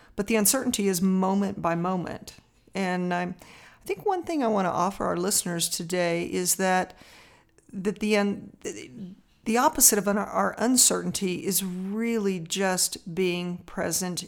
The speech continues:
in this moment. How do we find some certainty for our brains, for ourselves, for our families, for our loved ones in this very moment?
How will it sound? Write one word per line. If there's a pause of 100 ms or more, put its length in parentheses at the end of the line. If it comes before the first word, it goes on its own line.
in
this
moment. (320)
How
do
we
find
some
certainty (540)
for
our
brains,
for
ourselves,
for
our
families,
for
our
loved
ones (340)
in
this
very
moment?